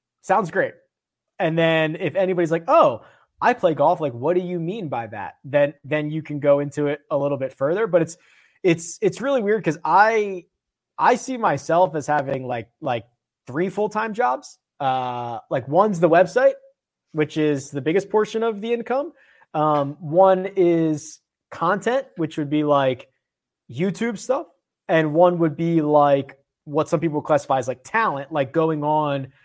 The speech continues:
C B S Sports, C B S Sports H Q, doing things for, like, other networks or other, or, you know, media outlets. So I kinda see it as, like, a like a three-headed beast. Um, so it, it, it's difficult to say that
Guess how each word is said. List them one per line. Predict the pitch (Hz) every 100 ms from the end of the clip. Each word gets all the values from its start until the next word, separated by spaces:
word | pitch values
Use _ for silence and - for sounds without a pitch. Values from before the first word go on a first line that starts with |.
| _ _
C | - 175
B | 160
S | 147
Sports, | - 151 147
C | 156
B | 151
S |
Sports | - 151 147
H | 135 -
Q, | 151 147 143 135 - _ _ _ _ _ 147
doing | 165 165 147
things | 151 -
for, | 143
like, | 131 123 - _
other | 160 139 131
networks | 135 147 160 127 139
or | 135
other, | 127 123 127 _ -
or, | 131 117 160
you | 127
know, | 117 - _ _
media | 147 147 165 147 131 _ _ _ -
outlets. | 131 131 117 - - - - _
So | - 185
I |
kinda | 254 240
see | - 208
it | 170
as, | 147
like, | 135
a | 120 _ _ _ -
like | 135
a | 120
three-headed | - 151 156 175 170 147 156 151 143 117 _ 135 117
beast. | 185 254 - - _ _ 151
Um, | 147 143 135 135
so | 143 165
it, | 165 190 196
it, | - 190
it's | 196 151 -
difficult | 202 170 175
to | 165
say | - 160 170
that | 175 180 -